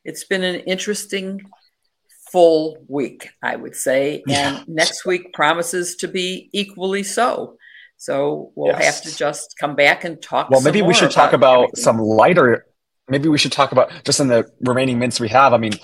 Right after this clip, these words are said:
Speaker 2: summer is quickly approaching. I know many students are graduating, or, or already have already graduated or on summer break. Do you have any plans for summer?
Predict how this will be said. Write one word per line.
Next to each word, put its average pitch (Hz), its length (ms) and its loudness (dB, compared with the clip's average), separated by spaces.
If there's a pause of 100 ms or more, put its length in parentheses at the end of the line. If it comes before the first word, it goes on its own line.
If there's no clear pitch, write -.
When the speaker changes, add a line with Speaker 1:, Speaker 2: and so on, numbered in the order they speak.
(220)
Speaker 2:
summer 135 340 2
is 135 100 2
quickly 135 320 -4
approaching. 110 380 2
I 101 60 0
know 98 120 -2
many 107 200 0
students 117 440 -4
are 113 60 0
graduating, 95 920 0
or, 101 120 0
or 92 260 0
already 92 200 -2
have 95 280 -6
already 117 240 4
graduated 90 580 0
or 90 120 0
on 87 100 -2
summer 104 300 -2
break. 95 420 0 (640)
Do 120 100 -8
you 120 40 2
have 113 80 2
any 117 100 -4
plans 123 380 2
for 123 100 -2
summer? 143 400 -2